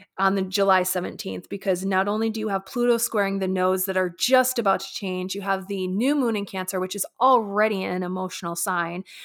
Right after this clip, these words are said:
So you have that going on, which is opposing Plu-, also opposing Pluto. And then you have Mars opposing Saturn. And Mars, you can kinda see as, like, this battle, this war, I'm going to war. It can also be, you know, like,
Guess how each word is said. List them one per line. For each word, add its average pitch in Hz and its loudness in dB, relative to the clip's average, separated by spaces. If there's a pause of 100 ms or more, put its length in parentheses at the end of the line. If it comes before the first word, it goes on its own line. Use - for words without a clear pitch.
(140)
So - -4
you 240 2
have 196 0
that 220 6
going 180 -4
on, 180 0
which 202 -4
is 285 6
opposing 185 0
Plu-, 175 -8 (360)
also 202 2
opposing 175 -2
Pluto. 185 2 (340)
And 240 4
then 240 6
you 254 2
have 226 0
Mars 214 4
opposing 190 -2
Saturn. 175 2
And 208 -2 (500)
Mars, 214 4
you 233 -4
can 220 -4
kinda 202 -4
see 202 -4
as, 190 -2
like, 185 -4
this 180 -2
battle, 180 4
this 185 -4
war, 185 2
I'm 185 -2
going 190 -4
to 190 -10
war. 196 0 (380)
It 240 -2
can 269 -2
also 285 0
be, 208 -2
you 190 -4
know, 185 -4
like, 180 -4